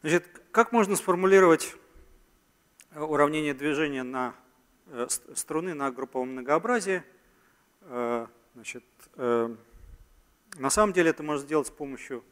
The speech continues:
э, <laughs> здесь я, э, э, применяю математическую терминологию, которую я не до конца знаю.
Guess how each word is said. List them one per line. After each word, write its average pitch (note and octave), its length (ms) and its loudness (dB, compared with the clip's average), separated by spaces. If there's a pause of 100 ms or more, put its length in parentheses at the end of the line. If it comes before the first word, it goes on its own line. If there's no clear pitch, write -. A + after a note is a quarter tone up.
(1040)
э, G#2+ 420 -18 (320)
<laughs> - 680 -20
здесь B2 320 -12
я, A2+ 200 -6 (1080)
э, G#2+ 420 -12 (840)
э, C#3 300 -20 (1900)
применяю B2 380 -10
математическую A#2 760 -14 (240)
терминологию, A2+ 640 -12
которую A2 380 -12
я G#2+ 520 -20
не G#2 60 -20
до G2+ 100 -20
конца A#2 360 -14
знаю. D#3 320 -14